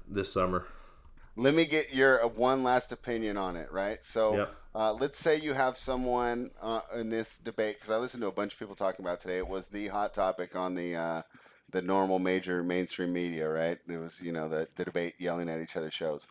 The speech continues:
Speaker 2: So the one thing that I thought that some people had points with merit were, okay, so you know he's not gonna play a back-to-back, right? We can see that he's not doing that. Is it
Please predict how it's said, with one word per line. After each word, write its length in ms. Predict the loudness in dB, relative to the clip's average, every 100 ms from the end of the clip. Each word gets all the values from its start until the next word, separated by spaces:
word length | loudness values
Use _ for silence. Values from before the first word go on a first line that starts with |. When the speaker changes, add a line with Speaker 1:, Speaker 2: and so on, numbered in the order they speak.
| -20 -20 -20 _
Speaker 2:
So 400 | -2 4 6 4
the 140 | 0 -4
one 480 | 2 6 6 6 4
thing 260 | 4 6
that 80 | 6
I 120 | 6
thought 340 | 6 6 6 4
that 200 | -2 -4
some 220 | -4 -4
people 260 | -4 -4 2
had 220 | 2 2
points 320 | -2 -4 -4
with 180 | -8 -6
merit 420 | -2 0 2 0
were, 380 | 0 -2 0 -4 -12 -12 0
okay, 240 | 2 4
so 160 | 2 0
you 140 | 0
know 120 | 4 4
he's 140 | 6
not 160 | 4 2
gonna 140 | -2
play 180 | 2 4
a 20 |
back-to-back, 560 | 4 2 0 0 0 0
right? 220 | 0 0
We 120 | -2
can 180 | -4 -4
see 200 | -4 -4
that 140 | -4 -6
he's 120 | -2
not 220 | -2 -2
doing 260 | -2 -2 -4
that. 220 | -8 -12 _ _ _ _ -16 -14 -2
Is 240 | 0 4
it 140 | 4